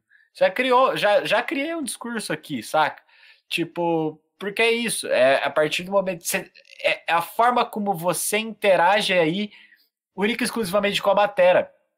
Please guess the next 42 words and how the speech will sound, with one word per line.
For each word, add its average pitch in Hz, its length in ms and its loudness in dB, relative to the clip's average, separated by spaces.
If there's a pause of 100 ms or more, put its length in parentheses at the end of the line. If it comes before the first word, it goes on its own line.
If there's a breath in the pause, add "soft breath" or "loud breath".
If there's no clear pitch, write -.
(460)
também, 120 440 0 (160)
né? 110 320 -8 (320)
Porque 147 720 0
a - 80 -4
partir 147 300 0
do 190 80 -8
momento 185 360 2
que 151 120 -16
você 151 280 -4
tem 175 220 -4
que - 120 -14
criar 151 600 2
essa 120 180 -6
interação 123 880 0 (540 soft breath)
com 139 240 -4
algo 117 540 2 (200)
sem 190 400 0
música, 143 720 -6 (320)
né? 117 400 -2
Então, 135 240 0
pô, 131 200 -2
você 123 160 -4
não 139 160 -4
tem 151 180 0
a 131 80 2
bat-, - 260 0
a, 117 260 4
o 117 100 -4
baixo, 127 380 2
você 123 100 -10
não 120 100 -12
tem 143 160 -2
a 135 40 -2
guitarra, 131 400 0
você 127 100 -14
não 117 100 -14
tem 143 180 -8
voz, 120 300 0
você - 80 -14
não 123 80 -14
tem 185 160 -2
nada. 120 380 0